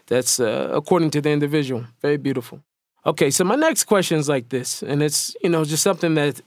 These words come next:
to me, it appears like it's out there more. I was just recently interviewed by the New York Post, and of course they brought it up, so I'm bringing it up to you. The, it feels like to me, like, uh, Black Lives Matter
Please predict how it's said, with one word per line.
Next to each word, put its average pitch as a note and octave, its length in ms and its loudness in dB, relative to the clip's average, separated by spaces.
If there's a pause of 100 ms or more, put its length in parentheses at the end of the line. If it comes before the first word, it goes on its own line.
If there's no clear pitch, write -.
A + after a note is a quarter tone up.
(140)
to E3+ 120 2
me, F3 400 2
it D#3 80 0
appears D#3 420 0
like C#3+ 200 -4
it's C#3 180 -4
out D3+ 220 0
there C#3+ 120 0
more. C3+ 200 0
I C3 80 2
was D3 160 -2
just D3 180 -2
recently D3 460 0
interviewed C3+ 400 -4
by C3+ 160 -2
the B2+ 260 -2
New C3+ 140 0
York C#3 320 -2
Post, B2 400 -2 (200)
and B2+ 440 2
of B2+ 80 -6
course C#3 220 -2
they C3+ 100 -2
brought C#3 260 0
it C#3+ 100 0
up, B2+ 200 -2
so B2+ 320 0
I'm C3 300 -4
bringing C#3 360 -4
it C3+ 100 0
up C3+ 180 -2
to - 120 -10
you. B2 220 -4 (260)
The, C#3 480 2
it D3+ 140 0
feels B3 360 -2
like G3 200 2
to D#3 120 0
me, D3 420 2
like, C3+ 360 -2
uh, C3 220 0
Black D#3 400 0
Lives C#3+ 320 -2
Matter C#3+ 640 0